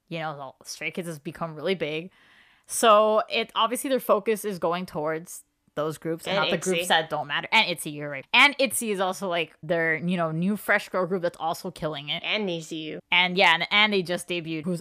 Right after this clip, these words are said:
Speaker 1: also doing really good in Japan. So it's like, basically, they're like, "Why waste our time on an older group that
Speaker 2: 'Cause they
Speaker 1: they"
Speaker 2: probably think that they're wasting their time with the two P M members, even though, like, they're all almost basically back. But I don't know if, you know, if Ju-, when Junho comes back, if they're gonna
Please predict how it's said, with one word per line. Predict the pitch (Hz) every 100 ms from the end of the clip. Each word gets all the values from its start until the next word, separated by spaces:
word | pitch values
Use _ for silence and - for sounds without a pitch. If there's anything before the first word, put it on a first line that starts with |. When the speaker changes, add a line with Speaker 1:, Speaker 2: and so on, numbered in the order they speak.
| -
Speaker 1:
also | 170 208 - 175
doing | 151 147
really | 147 139
good | 131
in | 131
Japan. | - 143 139 143 _ - _ -
So | - 202 185 170
it's | 170 -
like, | 175 160 - _ _ _ _ _
basically, | 170 - 175 165
they're | 143
like, | 143 143 _ 170
"Why | 156
waste | 143 143 - -
our | 139
time | - 143 139 139
on | - 135 131 131 147 - _ _
an | 180
older | 147 170 170
group | 156 170
that | - -
Speaker 2:
'Cause | -
they | 262
Speaker 1:
they" | 302
Speaker 2:
probably | 330 330 415 359
think | 240 254
that | 240
they're | 208 190
wasting | 190 190 208 202
their | 190
time | 190 170 175
with | 190
the | 208
two | 202 233
P | - 240
M | 226
members, | 226 233 247 226
even | 277 392 381
though, | 370 339
like, | 269 214
they're | - 220
all | 226 240 233 220
almost | 202 208 185 -
basically | 185 175 175 143
back. | - 156 117 67 - -
But | 180 175
I | 165
don't | 190 185
know | 180 180
if, | 170 -
you | 165
know, | 160
if | 151 185
Ju-, | 185 175
when | 170 165
Junho | 180 165 170
comes | 160 156
back, | - 196 190 165 151 -
if | 170 160 -
they're | 160 139
gonna | 160 156 139